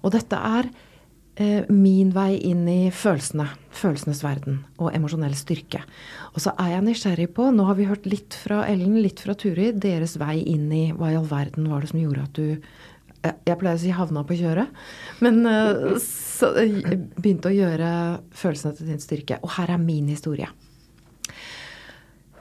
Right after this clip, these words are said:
For jeg vokste opp i glede, som jeg husker. Og den første følelsen jeg husker er sorg, altså tristhet.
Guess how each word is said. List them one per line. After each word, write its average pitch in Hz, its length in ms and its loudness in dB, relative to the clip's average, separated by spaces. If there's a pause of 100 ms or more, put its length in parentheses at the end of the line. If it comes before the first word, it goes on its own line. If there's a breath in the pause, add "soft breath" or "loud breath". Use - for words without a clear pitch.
(140)
For 208 160 2
jeg 214 400 2 (320)
vokste - 540 -4 (100)
opp - 320 -10 (560)
i 262 80 4
glede, 165 540 0 (720)
som 208 220 2
jeg 175 180 -2
husker. - 380 -6 (180)
Og 175 160 -2
den 220 80 2
første 269 400 -4
følelsen 202 400 -2
jeg 208 140 -4
husker 208 380 -4
er 220 120 -6
sorg, - 540 -2 (180)
altså 208 220 -4 (640)
tristhet. - 840 -6